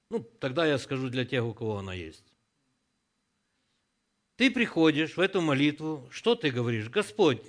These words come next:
я, может, в этом дне вольно, невольно прегрешил, согрешил, прости меня».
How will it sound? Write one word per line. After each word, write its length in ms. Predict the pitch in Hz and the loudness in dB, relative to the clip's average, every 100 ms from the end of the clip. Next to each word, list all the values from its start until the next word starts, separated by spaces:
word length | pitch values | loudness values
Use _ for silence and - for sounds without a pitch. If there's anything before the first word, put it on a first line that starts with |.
| - | -16
я, 260 | 143 247 | -4 0
может, 280 | 240 196 165 | 0 0 -2
в 80 | 147 | 0
этом 280 | 190 165 135 | 0 0 -4
дне 460 | 127 151 151 135 - _ _ _ _ - - _ | 0 2 2 0 -10 _ _ _ _ -20 -20 _
вольно, 540 | 143 139 190 185 156 156 | -4 6 8 8 4 -2
невольно 640 | 180 170 165 170 156 147 | -2 0 2 2 0 -4
прегрешил, 720 | 117 180 175 180 139 156 156 131 | -6 -6 -4 -4 -4 -2 -2 -4
согрешил, 640 | 147 151 175 - 156 143 | -6 -6 -8 -4 -4 -4
прости 460 | 165 165 - 208 | -4 -4 -4 -2
меня». 480 | 185 139 117 107 101 | 0 0 0 0 -4